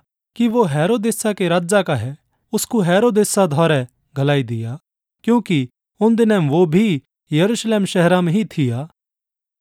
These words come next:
हेरोदेस यीशुआ को देखिकना घणा खुश होया, क्योंकि वो घणे दिने त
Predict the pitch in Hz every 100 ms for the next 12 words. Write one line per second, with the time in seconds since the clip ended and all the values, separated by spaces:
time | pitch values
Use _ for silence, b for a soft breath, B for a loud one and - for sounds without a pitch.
0 | _ _ _ 170 226 269 254 247 208 202
1 | - 240 233 196 180 185 202 202 185 127
2 | 160 208 - 175 - 131 123 123 - _
3 | _ _ - 240 196 165 127 _ _ _
4 | 208 180 143 226 262 202 185 139